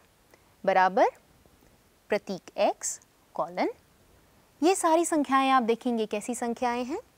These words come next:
पूर्णांक संख्याएं हैं। तो ये सारी एक पूर्णांक है एवं जो भी संख्या है, वह माइनस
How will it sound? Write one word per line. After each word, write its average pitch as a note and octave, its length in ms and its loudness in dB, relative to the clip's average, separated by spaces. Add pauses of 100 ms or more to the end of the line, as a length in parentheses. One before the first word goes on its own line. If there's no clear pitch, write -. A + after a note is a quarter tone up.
(220)
पूर्णांक G3+ 400 2
संख्याएं E3 500 -12
हैं। D#3 220 -20 (120)
तो F3+ 60 -14
ये D#3+ 100 -16
सारी F3+ 340 -6
एक C4+ 240 -6 (200)
पूर्णांक D#3+ 420 -8 (100)
है F4+ 80 -4 (800)
एवं D#4 340 4 (800)
जो C#4 160 4
भी E4 120 4
संख्या D4+ 380 2
है, D#4 220 0 (520)
वह G#3+ 280 0 (340)
माइनस G3 380 -4